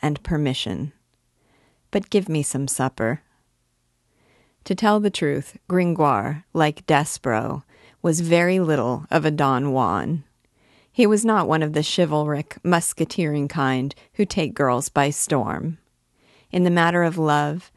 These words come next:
as in all other matters, he was always for temporizing and compromising, and a good supper, in friendly society, struck him,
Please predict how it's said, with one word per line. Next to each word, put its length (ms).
as 200
in 260
all 300
other 300
matters, 680
he 140
was 240
always 480
for 160
temporizing 1120
and 240
compromising, 1080
and 140
a 60
good 260
supper, 560
in 160
friendly 420
society, 840
struck 460
him, 320